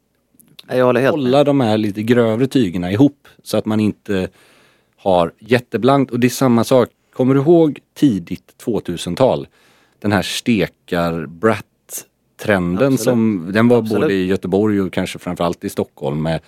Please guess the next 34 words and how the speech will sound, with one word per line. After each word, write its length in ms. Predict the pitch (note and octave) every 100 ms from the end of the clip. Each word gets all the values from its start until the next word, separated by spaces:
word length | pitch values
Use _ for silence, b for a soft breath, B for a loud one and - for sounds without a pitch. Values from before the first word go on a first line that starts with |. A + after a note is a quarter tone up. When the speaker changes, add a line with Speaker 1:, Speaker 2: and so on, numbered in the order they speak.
| b b b b _
Speaker 2:
jeans. 540 | - A2 D#3 F#3 E3+ -
Då 240 | - C#3 E3
skulle 240 | - E3
de 180 | D#3 C#3+
ju 80 | B2+
vara 220 | F2+ D#2+
väldigt 280 | F2 D2+ -
slitna 600 | - A#2 A#2 - - D3+
jeans 420 | B2 - D#2 -
eller 320 | E2+ E2+ F2 E2+
åtminstone 640 | G2 E2 - E2+ D#2 D2+ - _ _ _ _ _ _ _
väldigt 300 | G2 D#2+ F#2
lågt 420 | G2 G2+ E2 -
skurna 420 | - G#2+ E2+ G2+
jeans. 380 | F2+ A#1+ C2 -
Och 120 | -
sen 200 | - A#2+
var 140 | B2 C3+
det 80 | B2+
av 100 | C3
någon 220 | G#2 D#2+
anledning 560 | A2 E2+ D#2+ D#2+ D#2+ D#2 _ _ _ _ _ _ _
Speaker 1:
Det 80 | -
var 100 | C#3+
ju 60 | E3
väldigt 240 | F#3+ D3+
mycket 240 | D#3 C#3
rosa, 380 | B2+ B2 - A#2+
rosa 360 | B2 G3+ - F#3+
skjortor, 260 | G3 D3+
Speaker 2:
rosa 280 | D#3 F3+ D#3+
Speaker 1:
svarta 260 | D#3 D#3+ D3
Speaker 2:
skjorta 240 | D#3 G#2+
Speaker 1:
skjortor. 160 | B2 A#2+